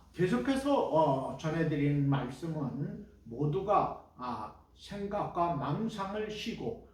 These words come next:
거기로, 어, 그것에 끌려다니지 말고 감각기관이 요구하는 대로 끌려다니면서, 어, 헛된 삶을 낭비하-, 아, 헛-, 헛되게 삶을 낭비하지 말고,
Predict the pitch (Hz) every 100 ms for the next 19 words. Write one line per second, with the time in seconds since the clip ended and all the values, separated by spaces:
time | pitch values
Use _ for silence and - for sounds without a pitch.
0 | - 147 156 185 170 165 - 143 135 -
1 | 160 226 196 - 185 175 - - - _
2 | - 247 240 185 156 151 139 135 120 113
3 | - - - 175 196 190 - 214 175 165
4 | 170 156 147 165 180 185 175 170 170 175
5 | 180 - 302 285 247 202 180 170 160 151
6 | 135 135 170 139 - - - - 120 113
7 | - - - 214 208 202 185 156 - -
8 | 151 160 147 147 196 - - - 131 135
9 | 139 147 147 - - 139 - - 208 208
10 | - - 190 233 196 180 147 160 165 165
11 | 147 139 143 143 147 135 139 139 123 123
12 | 139 139 113 117 151 170 -